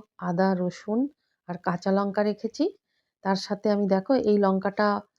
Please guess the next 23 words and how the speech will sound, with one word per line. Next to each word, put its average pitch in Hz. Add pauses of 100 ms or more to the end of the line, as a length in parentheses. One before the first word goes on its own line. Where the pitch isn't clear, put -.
(220)
অনেকেই 214
চেনো, 220 (720)
মানে, 196
এটা 202 (180)
ঝাল 185
হয় 214
না। 247 (840)
তো - (160)
এইটার 247
মধ্যেই 240
আমি 220 (140)
পুর 214
ভরে 196 (680)
একটা 190
রেসিপি 180
করে 185
দেখাবো। 175 (840)
তো -
আশা 185
করি 208 (140)
তোমাদের 175
ভালো 170
লাগবে। 180